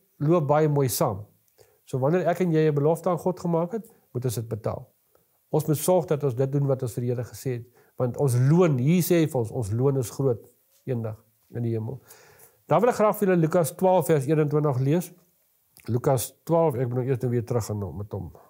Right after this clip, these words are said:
Hy sê, "So gaan dit met hom, wat vir homself skatte vergader het en nie ryk is in God nie." Die rede hoekom ek hierdie wil sê, is, ek gaan hom weer lees. Hy sê, "So gaan dit met hom, wat vir homself skatte vergader en nie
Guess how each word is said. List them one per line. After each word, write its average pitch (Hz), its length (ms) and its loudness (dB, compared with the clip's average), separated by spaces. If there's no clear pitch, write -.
Hy 139 100 2
sê, 196 200 2
"So 277 260 0
gaan 214 300 0
dit 180 160 0
met 151 180 0
hom, 110 240 -2
wat 135 240 -2
vir 156 100 0
homself 196 440 2
skatte 180 380 -4
vergader 135 480 0
het 104 160 -6
en 127 160 -4
nie 131 160 2
ryk 123 220 0
is 117 140 -8
in 120 120 -6
God 107 320 -8
nie." - 120 -14
Die 131 100 -4
rede 185 180 2
hoekom 180 240 2
ek 143 100 0
hierdie 131 180 -2
wil 120 120 -2
sê, 107 200 -12
is, 131 280 0
ek 135 120 -4
gaan 160 140 0
hom 135 60 0
weer 160 160 4
lees. 110 320 -4
Hy 117 100 -4
sê, 135 140 -2
"So 214 260 0
gaan 175 240 -2
dit 151 180 0
met 123 160 -2
hom, 107 240 -4
wat 123 200 -2
vir 139 120 -2
homself 151 440 0
skatte 190 360 -2
vergader 123 680 -4
en 123 280 -2
nie 160 320 0